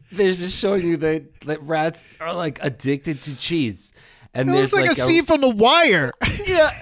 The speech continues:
Speaker 1: and that they're at, like, they're at, like, a drug den area,
Speaker 2: Oh
Speaker 1: like
Speaker 2: my
Speaker 1: a drug,
Speaker 2: God.
Speaker 1: like, addicted area
Speaker 2: That's
Speaker 1: of,
Speaker 2: where
Speaker 1: like,
Speaker 2: they
Speaker 1: where people have
Speaker 2: Yeah.
Speaker 1: cheese. E-, both, both human ch-, rats,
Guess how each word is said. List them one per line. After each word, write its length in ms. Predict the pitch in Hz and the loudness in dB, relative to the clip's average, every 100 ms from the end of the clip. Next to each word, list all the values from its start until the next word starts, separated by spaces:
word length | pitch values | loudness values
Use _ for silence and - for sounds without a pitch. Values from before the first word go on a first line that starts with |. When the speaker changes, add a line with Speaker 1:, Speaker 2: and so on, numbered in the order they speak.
| - | -14
Speaker 1:
and 160 | 294 302 | -12 -6
that 240 | 294 262 | -6 -6
they're 280 | 285 277 269 | -4 -2 0
at, 160 | 262 214 | 0 0
like, 400 | 240 233 - - 202 | 0 0 -4 -18 -4
they're 240 | 226 220 | 0 2
at, 140 | 214 196 | 0 -2
like, 160 | 170 | -4
a 60 | 165 | -4
drug 560 | 139 139 156 160 151 | -6 -2 0 0 -2
den 420 | 131 131 113 98 104 _ | -2 0 0 -4 -12 _
area, 400 | 131 127 120 117 | -2 0 2 0
Speaker 2:
Oh 20 | |
Speaker 1:
like 140 | 120 123 | -2 -2
Speaker 2:
my 80 | 127 | -4
Speaker 1:
a 80 | |
drug, 380 | 143 113 135 139 | -4 -2 0 0
Speaker 2:
God. 520 | 180 170 156 143 143 - _ _ - | 0 -2 -2 -4 -8 -14 _ _ -4
Speaker 1:
like, 260 | 131 117 131 | -4 -4 -8
addicted 580 | 123 113 139 143 143 131 | -6 -2 -4 -2 -4 -2
area 680 | 131 135 131 120 113 104 - _ _ 175 | -2 0 0 0 -2 -6 -14 _ _ -2
Speaker 2:
That's 180 | 170 | -2
Speaker 1:
of, 80 | - | 0
Speaker 2:
where 140 | 170 165 | 0 2
Speaker 1:
like, 160 | 156 | 2
Speaker 2:
they 100 | 151 | 2
Speaker 1:
where 120 | 123 117 | 2 0
people 440 | 139 139 135 131 | 0 0 0 0
have 200 | 131 123 | 0 0
Speaker 2:
Yeah. 60 | 139 | -2
Speaker 1:
cheese. 380 | 131 117 101 - | -2 -4 -6 -6
E-, 200 | 143 151 | -2 0
both, 420 | 120 147 175 - - _ - | 0 0 2 0 -8 _ 0
both 340 | 170 151 - - - | 2 2 -2 -18 -20
human 680 | - 160 196 233 151 101 98 - - - _ - | -8 -2 0 2 0 -2 -8 -16 -20 -20 _ -12
ch-, 160 | - - | -12 -8
rats, 520 | 127 123 117 - - | -2 0 0 -4 -12